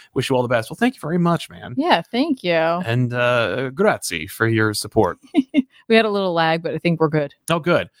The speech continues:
Speaker 1: Uh, Ray Farr, "I have another question. Is, is there any interest for you guys to talk about the Boys comics? I love the show, but I'd love to see more, um,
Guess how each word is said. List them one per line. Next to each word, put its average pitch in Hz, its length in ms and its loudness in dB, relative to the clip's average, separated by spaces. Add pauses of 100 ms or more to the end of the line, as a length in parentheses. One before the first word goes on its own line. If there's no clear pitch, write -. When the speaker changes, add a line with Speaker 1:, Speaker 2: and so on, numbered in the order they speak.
(220)
Speaker 1:
Uh, 104 160 0
Ray 156 200 2
Farr, 175 340 0
"I 160 60 4
have 156 100 -2
another 147 160 -4
question. 139 400 2
Is, 123 240 0
is 120 240 0
there 127 340 2
any 135 140 0
interest 127 500 -2
for 117 240 0
you 110 80 -2
guys 107 240 0
to - 60 -20
talk 104 240 0
about 101 240 0
the 104 40 -12
Boys 107 300 0
comics? 90 400 -4
I 98 60 2
love 110 140 2
the 110 80 -8
show, 123 320 0
but 110 100 -4
I'd 107 80 -2
love 101 140 -2
to 101 40 -10
see 104 180 0
more, 98 400 0
um, 104 180 -6